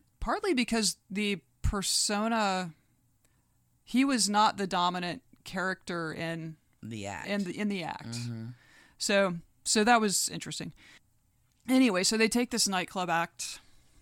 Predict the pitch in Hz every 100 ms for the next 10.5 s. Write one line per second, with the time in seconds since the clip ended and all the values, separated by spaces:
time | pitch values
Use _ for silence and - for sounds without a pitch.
0 | _ _ - 226 214 185 165 190 175 185
1 | - _ _ _ _ _ 160 123 - -
2 | - - 185 185 202 190 185 175 175 127
3 | - - _ - 196 196 185 208 208 -
4 | - 214 208 202 175 156 160 180 180 -
5 | _ - 185 190 185 196 202 170 - 160
6 | - - - - - - - _ _ _
7 | _ _ _ _ _ _ - 180 180 185
8 | 180 165 - _ - - 277 277 220 220
9 | - - 214 214 - 233 226 247 226 -
10 | - 240 165 - -